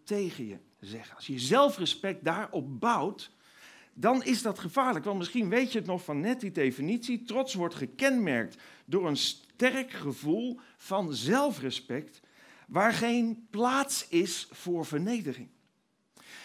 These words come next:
En nou is de kans op vernedering heel groot wanneer zelfrespect afhankelijk is geworden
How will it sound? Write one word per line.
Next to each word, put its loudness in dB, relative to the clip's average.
En 4
nou 6
is 4
de 0
kans 4
op 4
vernedering 4
heel 6
groot 4
wanneer 6
zelfrespect 4
afhankelijk 2
is -6
geworden -4